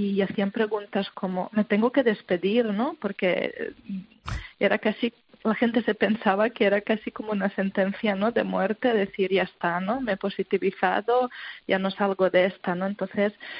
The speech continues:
eh, los pacientes entraban con mucho miedo, desconcentrados, sin saber bien,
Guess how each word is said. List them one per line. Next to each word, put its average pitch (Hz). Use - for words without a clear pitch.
eh, 190
los 190
pacientes 196
entraban 190
con 190
mucho 214
miedo, 190
desconcentrados, 190
sin 185
saber 180
bien, 190